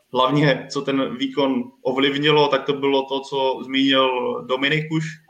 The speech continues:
a to byla strašná defenziva. A on o tom mluvil i trenér Kotal po zápase, ale já myslím, jako já, když jsem viděl práci defenzivní řady, tak, eh, takové chyby si myslím, že ne-, nejsou vidět ani jako v třetí lize,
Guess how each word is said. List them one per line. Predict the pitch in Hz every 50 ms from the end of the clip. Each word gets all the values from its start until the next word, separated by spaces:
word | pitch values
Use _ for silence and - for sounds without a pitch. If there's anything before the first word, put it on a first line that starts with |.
| - _ _ _ _ -
a | 117
to | 113 123
byla | 123 127 131 131
strašná | 123 - 123 113 113 - 139 131
defenziva. | 123 120 120 - 139 135 131 131 123 120 117 120 - - -
A | - 123 123 123 123 120
on | 123 135 143
o | 147 139
tom | 143 160 151
mluvil | 147 147 151 147
i | 143
trenér | 131 135 135 139 143 135 131
Kotal | 131 127 - - 135 127 135
po | 139
zápase, | 127 135 127 127 127 131 127 - 127
ale | 123 127
já | 127
myslím, | 131 - - 135 131 123 120 _ _ _ _ _ - - - - -
jako | 123 120 135
já, | 135
když | 131 135 131
jsem | - 143
viděl | 139 139 143 139
práci | 135 143 135 131 131 135 -
defenzivní | 131 127 127 131 135 131 131 139 135 135 139 131
řady, | 127 131 120 120 123 127 131 131 - _ _ _ _ _ _ _ _
tak, | - 123 123 120 120 120 120 - -
eh, | 135 127 127 123 123 120 120 120 117 101 85 65 50 - _ _ _ -
takové | 135 135 - 151 135 131
chyby | 127 - 131 123 135 135
si | 131 - - - 139
myslím, | 131 113 - 143
že | 131 139 135
ne-, | 131 131 127
nejsou | 120 131 131 127 127 131 147 143
vidět | 135 139 135 135 131
ani | 131 131 135 131
jako | 127 127 - 139
v | 127 120 _ _ _ _ _ -
třetí | - - 139 127 - 143
lize, | 127 135 135 123 120 117 113 117 -